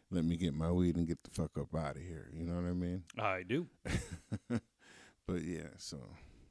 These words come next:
Speaker 1: uh, me and my girl, we went down to Danville. We moved to Danville, but before we moved into this apartment, like, two weeks earlier, we drove up into this trailer park. We didn't know it was a trailer park, and it was fucked up.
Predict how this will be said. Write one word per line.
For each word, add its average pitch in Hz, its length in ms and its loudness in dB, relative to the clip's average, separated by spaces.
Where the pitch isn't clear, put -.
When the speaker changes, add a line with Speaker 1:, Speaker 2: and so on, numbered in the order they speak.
Speaker 1:
uh, - 220 -14
me 104 120 8
and 101 120 8
my 95 140 6
girl, 90 320 6
we 95 140 4
went 92 280 2
down 85 380 -2
to 82 260 -2
Danville. 85 560 0
We 95 120 4
moved 95 300 4
to 90 60 -4
Danville, 85 420 2
but 82 220 -2
before 95 320 0
we 92 100 6
moved 90 280 2
into 90 220 0
this 85 220 0
apartment, 82 580 2
like, - 200 -12
two 95 200 -4
weeks 87 280 -2
earlier, 85 500 6
we 113 220 12
drove 110 360 12
up 101 160 10
into 98 240 6
this 95 260 8
trailer 107 420 12
park. 80 340 6
We 98 140 6
didn't 95 280 6
know 113 240 12
it 82 60 6
was 85 180 0
a 80 60 -10
trailer 107 400 8
park, 80 340 -4
and 107 140 8
it 104 100 8
was 90 160 -2
fucked 123 520 10
up. 101 280 8